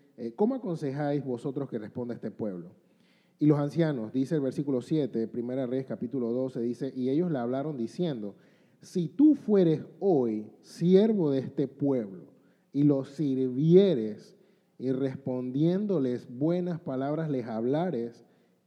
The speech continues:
ellos te servirán para siempre'". Para mí este es el pasaje por excelencia, entre otros, que nos hablan del ejercicio correcto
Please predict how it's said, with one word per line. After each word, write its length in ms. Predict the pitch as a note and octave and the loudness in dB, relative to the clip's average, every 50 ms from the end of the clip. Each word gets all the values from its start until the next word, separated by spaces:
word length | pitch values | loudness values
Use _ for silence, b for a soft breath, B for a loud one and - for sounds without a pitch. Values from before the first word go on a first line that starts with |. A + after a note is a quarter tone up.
| _ _ | _ _
ellos 500 | D3+ D3+ D#3+ D#3 C#3 C3+ C3 B2+ C3 A#2+ - - - _ _ _ | 0 2 2 4 2 2 0 -2 -4 -8 -14 -20 -20 _ _ _
te 120 | - B2 A2+ | -10 -10 -10
servirán 800 | - B2 A#2 A2+ A2+ A2+ A#2 A#2 A#2 A#2 A#2+ B2+ C3 C3+ C#3+ - _ _ _ | -8 -8 -8 -6 -4 -4 -4 -4 -6 -8 -8 -10 -12 -16 -18 -20 _ _ _
para 220 | - B2 A#2 A#2+ A#2 | -14 -14 -12 -14 -12
siempre'". 400 | - F3 D#3 B2 F#2+ F2 - - _ _ _ _ _ _ _ _ _ _ _ _ _ _ _ _ - | -10 -10 -10 -10 -12 -16 -20 -20 _ _ _ _ _ _ _ _ _ _ _ _ _ _ _ _ -12
Para 160 | C#3 B2+ C3 | -8 -6 -6
mí 100 | C#3 D3 | -4 -6
este 160 | D3+ C#3+ F3+ | -4 -4 -2
es 60 | E3 | -2
el 100 | E3 D3+ | -2 -2
pasaje 640 | C3+ - B2+ A#2+ - D3+ C#3+ C#3 C#3 C#3+ D#3 D#3 D3+ D3 D3 - | -4 -6 -8 -8 -6 -6 -6 -6 -6 -6 -6 -6 -6 -8 -10 -10
por 120 | C#3 B2 | -8 -6
excelencia, 640 | A#2+ A#2 - - B2+ A#2 B2 C#3+ D#3+ F3 E3+ E3 C3+ A2+ | -6 -8 -8 -10 -10 -8 -6 -4 -4 -6 -6 -8 -12 -12
entre 200 | A2 A2 A2+ A#2 | -12 -10 -8 -8
otros, 420 | B2+ D3+ F3 E3+ B2 A#2+ A#2 A#2 _ _ _ _ _ _ _ _ _ _ _ _ _ _ - | -8 -8 -8 -10 -10 -12 -14 -14 _ _ _ _ _ _ _ _ _ _ _ _ _ _ -10
que 60 | C3+ | -10
nos 180 | B2 B2+ A#2+ A#2 | -8 -8 -8 -6
hablan 380 | B2+ B2 B2+ C3+ C3+ C#3 C#3 B2+ | -6 -6 -6 -6 -6 -8 -6 -6
del 180 | C3 B2 B2 | -4 -4 -4
ejercicio 840 | A#2+ G#2 A2 C3 A#2 A#2+ - - - E3 D#3+ D#3+ - F3 E3+ E3+ E3+ | -4 -6 -8 -10 -10 -10 -12 -8 -6 -6 -6 -4 -4 -4 -4 -4 -4
correcto 760 | - C#3 B2 B2 B2+ C3 D#3 E3+ F3+ F3+ - - B2 A2+ A2+ | -6 -6 -6 -4 -2 -2 -2 -2 -2 -4 -8 -16 -16 -16 -16